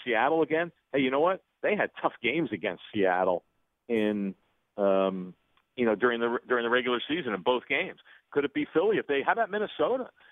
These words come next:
I mean, I think Minnesota could be a tough out with that good defense. So I, I think the Eagles against, or I'm sorry, the Rams against a really good defense, they're,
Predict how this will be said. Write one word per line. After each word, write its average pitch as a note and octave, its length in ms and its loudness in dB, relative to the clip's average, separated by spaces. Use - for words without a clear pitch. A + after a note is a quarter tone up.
I C#3+ 80 -2
mean, D3 100 0
I C#3+ 80 4
think F3+ 180 0
Minnesota E3+ 580 2
could B2+ 160 2
be A#2+ 140 2
a G#2+ 60 4
tough B2 220 0
out G2+ 280 2
with G#2+ 140 0
that A#2+ 260 2
good A#2+ 220 4
defense. F#2 440 -10
So A2 100 0
I, C3 260 2
I F3+ 40 2
think G3 240 -2
the D3 80 4
Eagles B2+ 520 4
against, A#2+ 520 0
or A#2+ 120 0
I'm A#2 120 -4
sorry, B2+ 200 2
the A2 80 -2
Rams B2+ 340 0
against A#2 380 -2
a A#2 60 2
really B2+ 460 2
good A#2+ 320 0
defense, F3+ 480 -6
they're, D#3+ 420 0